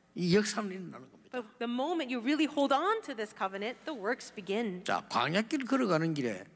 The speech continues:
Speaker 1: 자칫 잘못하면 불안해요.
Speaker 2: As you're walking through the wilderness,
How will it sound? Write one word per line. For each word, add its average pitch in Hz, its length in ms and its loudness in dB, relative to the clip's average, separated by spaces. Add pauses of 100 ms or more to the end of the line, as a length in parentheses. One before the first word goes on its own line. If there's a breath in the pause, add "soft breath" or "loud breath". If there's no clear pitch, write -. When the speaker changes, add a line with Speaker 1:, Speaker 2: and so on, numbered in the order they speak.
(220)
Speaker 1:
자칫 - 340 -2
잘못하면 214 460 4
불안해요. 156 720 0 (160)
Speaker 2:
As 320 160 -2
you're 403 100 2
walking 294 400 -4
through 254 200 -6
the 220 100 2
wilderness, 202 720 2